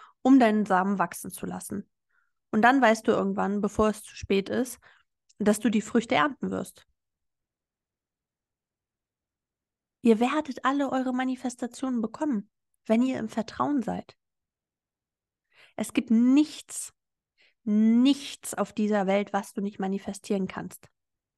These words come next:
Manifestieren, das ist so ein mystisches Wort. Wenn ihr Femergy schon länger folgt,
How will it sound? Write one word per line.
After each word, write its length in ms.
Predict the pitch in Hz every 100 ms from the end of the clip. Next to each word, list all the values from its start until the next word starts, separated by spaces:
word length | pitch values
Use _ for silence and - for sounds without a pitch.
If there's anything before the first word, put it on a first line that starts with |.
| _ _ _ _ _ _ _ - _ _
Manifestieren, 1080 | 214 247 254 247 226 - - 262 269 202 - _ _ _ _ _ _ -
das 160 | 208
ist 260 | - 240 -
so 80 | 240
ein 400 | 208 202 202 220
mystisches 800 | 277 294 - 233 - 220 -
Wort. 400 | 208 254 233 - _ _ _ _ _ -
Wenn 140 | 233
ihr 100 | 247
Femergy 480 | - 262 277 254 240
schon 180 | - 226
länger 320 | 220 262 254
folgt, 540 | - 202 208 - -